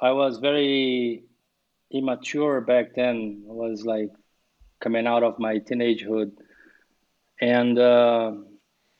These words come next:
I had an amazing opportunity to get to know her better. And I was just, like, having, you know, silly conversations and, and things. And, uh, I am so aware of it now.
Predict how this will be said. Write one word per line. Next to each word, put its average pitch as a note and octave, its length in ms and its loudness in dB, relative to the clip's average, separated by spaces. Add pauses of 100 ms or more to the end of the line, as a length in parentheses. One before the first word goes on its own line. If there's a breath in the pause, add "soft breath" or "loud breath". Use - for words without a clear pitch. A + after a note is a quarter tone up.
I A#2+ 80 -2
had C3+ 200 0
an C3+ 120 2
amazing C3+ 400 2
opportunity C3 680 -2
to A#2+ 140 -4
get B2+ 240 0
to B2 80 -6
know B2+ 220 -4
her A#2+ 140 -2
better. A#2+ 520 0 (1120)
And A#2+ 360 -2
I B2 120 6
was A#2+ 300 2
just, A#2 340 -6
like, A#2 240 2
having, A2+ 680 -4
you A2+ 160 -8
know, A#2 240 -2
silly A#2+ 380 -2
conversations A2+ 1000 -6
and, G#2+ 280 -8
and G#2+ 180 -14
things. A2+ 640 -8 (1160)
And, B2+ 320 2
uh, C3 280 6
I C#3 100 6
am C#3+ 200 4
so D3+ 300 6
aware D3 360 6
of C3+ 160 2 (100)
it E3+ 240 0
now. B2+ 560 0